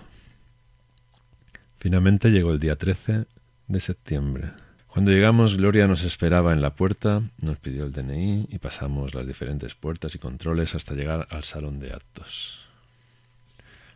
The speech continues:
Le pedí a Gloria una botella de agua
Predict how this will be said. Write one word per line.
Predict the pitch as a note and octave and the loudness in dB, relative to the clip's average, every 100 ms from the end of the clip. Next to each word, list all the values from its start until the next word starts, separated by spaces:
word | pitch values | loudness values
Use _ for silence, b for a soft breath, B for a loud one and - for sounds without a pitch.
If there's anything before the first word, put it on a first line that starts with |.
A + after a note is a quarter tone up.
| B | B
Le | F#2 | -8
pedí | E2+ F2 F#2+ | -4 0 0
a | F#2 | 0
Gloria | F2+ F#2 F#2+ G2 F#2 - _ | 0 0 0 0 -2 -8 _
una | E2 D#2 | -8 -6
botella | D2 D2+ C#2 | -6 -8 -6
de | D2+ | -4
agua | F#2 G#2 A2 | -4 -2 -2